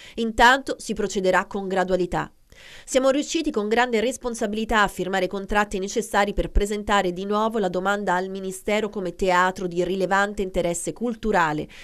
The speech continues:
perché altrimenti avremmo dovuto chiudere, dice il presidente dello stabile Gianni Puglisi. Il Biondo infatti con la crisi economica in atto ha dovuto rinunciare a presentare la domanda come teatro nazionale.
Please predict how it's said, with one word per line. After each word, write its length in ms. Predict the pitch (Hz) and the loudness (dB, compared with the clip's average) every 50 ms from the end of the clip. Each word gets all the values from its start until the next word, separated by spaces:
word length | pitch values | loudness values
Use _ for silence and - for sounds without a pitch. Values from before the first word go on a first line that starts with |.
| - - - | -16 -10 -6
perché 220 | 208 196 - 220 | -6 -4 0 2
altrimenti 800 | 208 208 208 - 208 202 196 196 190 202 214 220 - 269 - - - | 2 2 0 0 -4 -2 -2 -2 -2 -4 -4 -6 -8 -10 -8 -4 -2
avremmo 440 | 220 214 190 185 160 160 175 190 | -2 0 0 -2 -4 -4 -4 -2
dovuto 320 | 190 202 180 151 139 - 165 | -2 -2 -2 -2 -4 -8 -8
chiudere, 520 | - - 165 143 135 135 135 - - - - - - - - - - | -6 -6 -6 -6 -6 -8 -10 -12 -14 -20 -20 -20 -20 -20 -20 -16 -10
dice 220 | - 196 190 - 185 | -6 -6 -2 0 -2
il 80 | 170 | 0
presidente 600 | - - 196 190 190 208 185 175 165 170 180 196 | 4 4 4 4 2 -2 -2 -2 -2 -2 -4 -6
dello 220 | 175 175 170 170 185 | -4 -4 -2 -2 -4
stabile 480 | 185 - 160 151 151 160 160 160 165 | -4 -4 -4 -4 -4 -4 -4 -6 -6
Gianni 320 | 170 - 160 139 151 156 151 | -6 -6 -6 -6 -6 -8 -4
Puglisi. 560 | 151 170 156 147 147 151 151 - - - - - - - - - - - - - | -4 -4 -4 -4 -6 -8 -8 -8 -10 -12 -10 -12 -12 -12 -14 -18 -20 -20 -12 -4
Il 160 | - 220 220 | -2 0 0
Biondo 340 | 202 262 269 262 269 262 262 | 4 6 6 6 6 4 0
infatti 480 | 269 262 - - 202 180 180 180 - 214 | -2 0 2 2 4 4 4 2 -2 -4
con 140 | - 208 190 | -2 0 2
la 80 | 185 | 2
crisi 320 | 185 - 214 220 214 - 190 | 0 0 -2 -4 -2 -2 -2
economica 480 | 190 196 190 190 190 202 196 185 190 | -2 -2 -4 -4 -4 -4 -4 -4 -4
in 100 | 185 175 | -2 0
atto 380 | 175 175 190 - - - 202 - - - - | 0 -2 -2 -4 -6 -8 -8 -8 -8 -12 -6
ha 120 | - 214 | -4 -2
dovuto 380 | 226 220 262 277 285 247 226 208 202 | 0 0 -2 -2 -2 -2 0 0 0
rinunciare 680 | 214 226 233 240 240 247 240 233 - 226 185 170 165 | 0 -2 -4 -6 -8 -10 -8 -4 0 2 2 2 2
a 60 | 160 | 4
presentare 580 | - - 170 - 185 190 190 208 202 214 214 214 | 4 4 2 2 -2 -6 -2 0 0 2 2 0
la 100 | 190 170 | 0 -2
domanda 460 | 175 185 180 196 196 208 220 214 202 | -2 -2 -2 0 -2 -2 -2 -4 -6
come 200 | 202 185 180 175 | -6 -6 -8 -4
teatro 440 | 175 196 180 170 175 180 - 190 180 | -2 0 2 2 2 0 -2 -8 -6
nazionale. 720 | 175 170 - - - 180 170 156 147 147 143 139 - | -6 -8 -8 -8 -10 -6 -6 -6 -6 -6 -8 -10 -12